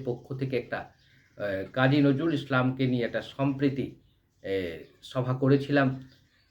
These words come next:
সেখানে আমরা দেখলাম যত মুসলিম ব্যক্তিত্ব না এসছে, তার চেয়ে অনেক বেশি এসছে হিন্দু ব্যক্তিত্বরা,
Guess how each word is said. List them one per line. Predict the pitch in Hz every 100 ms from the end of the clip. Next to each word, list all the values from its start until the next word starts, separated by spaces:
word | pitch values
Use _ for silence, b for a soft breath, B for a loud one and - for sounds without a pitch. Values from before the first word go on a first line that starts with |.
| b
সেখানে | - - 185 - 208
আমরা | 175 160
দেখলাম | 131 117 - 107 - _ _ _ _ -
যত | 165 165 170
মুসলিম | 214 165 160 - 240 220
ব্যক্তিত্ব | 185 - 170 - 151
না | 127 117
এসছে, | - - 160 160 - -
তার | 147 143 -
চেয়ে | 143
অনেক | 127 170 -
বেশি | 135 - 113
এসছে | 107 - - - _ _
হিন্দু | 143 156 87
ব্যক্তিত্বরা, | 92 - 92 - 85 78